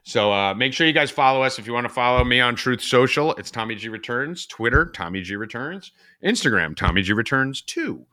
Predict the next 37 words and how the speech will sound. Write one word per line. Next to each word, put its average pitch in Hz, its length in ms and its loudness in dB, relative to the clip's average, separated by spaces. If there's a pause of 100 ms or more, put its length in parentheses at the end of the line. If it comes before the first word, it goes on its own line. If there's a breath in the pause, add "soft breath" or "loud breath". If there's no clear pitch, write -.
(320 soft breath)
So 101 280 4
it 95 40 -2
makes 104 240 0
it 98 60 -6
very 123 240 4
simple. 113 360 -4
Tommy 107 240 -6
G 104 80 -8
Returns 98 400 -6
on 95 100 -6
all 90 160 -6
of 85 80 -8
them. 87 100 -10
You 85 60 -8
should - 180 -12
find 87 240 -8
me. 85 140 -8 (420 soft breath)
Uh, 82 400 -6
Truth - 220 -10
Social. 90 720 -10
Uh, 95 220 -14
I'm 110 120 -6
actually, 139 440 -2
uh, 131 300 0 (300)
haven't 240 160 -2
really 113 120 0
used 143 200 -4
it 180 80 -4
that 247 120 0
much, 285 240 -4
but 285 60 -6
I'm 294 80 -8
posting 269 260 -4
there 127 120 0
a 113 40 0
little 110 160 -2
bit. 160 140 0